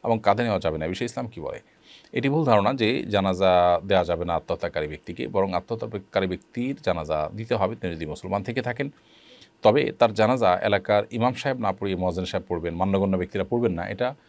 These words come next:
আহ, আ-, আত্মহত্যার পরে মানুষকে নিরুৎসাহিত করবার প্রয়োজন। নবী সাল্লাল্লাহু আলাইহি ওয়াসাল্লামের সময় আত্মহত্যাকারী ব্যক্তির জানাজা তিনি পড়েননি, তবে জানাজা পড়তে অন্যদেরকে নির্দেশ করেছেন। অতএব আত্মহত্যাকারী ব্যক্তির জানাজা পড়া যাবে, আমরা অনেকে তাকে ঘৃণা করি, আহ, এবং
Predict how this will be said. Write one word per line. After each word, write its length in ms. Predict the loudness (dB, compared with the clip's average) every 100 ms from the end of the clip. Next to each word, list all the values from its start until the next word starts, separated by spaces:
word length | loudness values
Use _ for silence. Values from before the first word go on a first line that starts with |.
| _ _
আহ, 800 | -2 0 2 2 2 2 0 -2 0
আ-, 160 | 2 2 2
আত্মহত্যার 480 | -4 0 0 0 0
পরে 160 | 0
মানুষকে 340 | 0 -2 -2 -4
নিরুৎসাহিত 460 | -4 -2 -4 -2
করবার 340 | -2 0 0 -2
প্রয়োজন। 260 | -2 -4
নবী 180 | -6 -10
সাল্লাল্লাহু 120 | -10
আলাইহি 120 | -6
ওয়াসাল্লামের 280 | -6 -4 -8
সময় 200 | -6 -4
আত্মহত্যাকারী 500 | -4 -6 -4 -2 -2
ব্যক্তির 280 | -4 -8 -10
জানাজা 240 | -8 -8
তিনি 200 | -6 -4
পড়েননি, 280 | -2 -2 -2
তবে 200 | -4 -4
জানাজা 260 | -4 -6 -8 -10
পড়তে 220 | -12 -12
অন্যদেরকে 300 | -10 -8 -6
নির্দেশ 300 | -4 -2 -4
করেছেন। 300 | -10 -12 -10
অতএব 240 | -2 -2 -2 _ -20 _ -4
আত্মহত্যাকারী 460 | -4 -2 -4 -2
ব্যক্তির 280 | -2 -4 -6
জানাজা 300 | -4 -4 -4
পড়া 1200 | -2 -2 -2 -4 -6 -6 -6 -6 2 2 2 -2
যাবে, 260 | -4 -6 -6 -12 _ _
আমরা 180 | -6 -4
অনেকে 220 | -4 -4
তাকে 220 | -4 -4
ঘৃণা 300 | -4 0 2
করি, 300 | 2 0 0 -4 _ _
আহ, 380 | 2 6 6 4
এবং 380 | 2 0 -2 -8